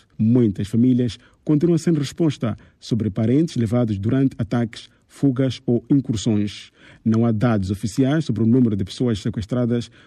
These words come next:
por desconhecidos ou raptadas por grupos terroristas.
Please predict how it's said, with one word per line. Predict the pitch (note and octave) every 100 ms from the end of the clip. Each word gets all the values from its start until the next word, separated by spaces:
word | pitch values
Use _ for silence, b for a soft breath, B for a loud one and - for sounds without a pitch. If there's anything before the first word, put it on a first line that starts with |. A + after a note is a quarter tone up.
| b
por | - A2+
desconhecidos | G#2 F3+ E3+ C#3 - D#3 A#2 G#2 - b b -
ou | B2
raptadas | G#2 - C#3 D3+ C#3 D3 C3+
por | - G#2+
grupos | G2 C3 G#2+ A#2
terroristas. | - A2+ A2+ G2+ - G#2+ F#2+